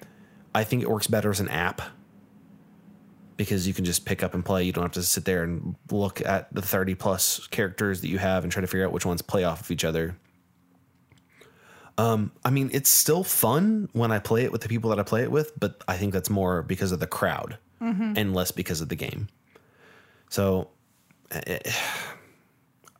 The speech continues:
Speaker 1: I don't know what it is, if I'm doing something wrong or if legitimately you do have to know, okay, you're playing the guy that has the ice powers. Okay, he has to play these cards in this order,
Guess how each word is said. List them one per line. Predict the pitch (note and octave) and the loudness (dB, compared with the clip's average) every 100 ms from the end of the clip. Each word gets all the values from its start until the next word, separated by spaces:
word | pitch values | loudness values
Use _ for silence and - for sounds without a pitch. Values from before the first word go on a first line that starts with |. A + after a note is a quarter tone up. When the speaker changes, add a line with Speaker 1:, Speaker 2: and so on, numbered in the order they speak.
| - | -2
Speaker 1:
I | C3 | 0
don't | C3+ G2+ | 2 2
know | G#2 F#2+ F#2 F2+ - | 2 2 2 -2 -8
what | - G2+ G#2 A#2 | -12 -4 2 2
it | G#2+ | 4
is, | G2+ G2 F#2 - | 2 2 0 -2
if | G2+ | -2
I'm | F#2 | 0
doing | F#2 F#2+ G2 | 2 0 2
something | F#2 F2+ | 0 0
wrong | F2+ G2+ G#2+ B2 A#2+ | 0 2 2 2 0
or | G#2+ G2 | 0 0
if | F#2+ | 0
legitimately | G#2 G2 A#2 A2 G#2 E2+ - | -2 0 0 0 0 -2 -2
you | G2 F#2+ F2+ F#2+ | 0 0 0 0
do | F2+ G#2 | 2 2
have | F#2+ F2+ - | 2 -2 0
to | F#2+ | 0
know, | F2 E2 F2 - _ _ _ _ _ _ - | 2 0 -2 -8 _ _ _ _ _ _ -6
okay, | A2+ G#2 | -2 0
you're | G2 | 0
playing | F#2+ G#2+ G#2+ | 0 0 0
the | F#2+ | 2
guy | G#2 G2+ G2+ | 2 4 2
that | - | 0
has | G2 | -2
the | F2 | 0
ice | E2+ A2 | 0 0
powers. | - B2 B2 A#2+ - | 2 2 2 -2 -2
Okay, | G#2+ E2+ - | -2 -2 -4
he | - A2 G2 | -4 -2 0
has | G2 | 0
to | - | -2
play | F#2 F#2+ | 0 -2
these | E2+ A2+ B2+ | 0 -2 0
cards | G#2+ F2+ F2+ - - | 0 0 -2 -6 -4
in | G2+ | -2
this | A#2 B2 | 0 0
order, | C#2+ G2 F#2 F#2+ | 0 0 0 -2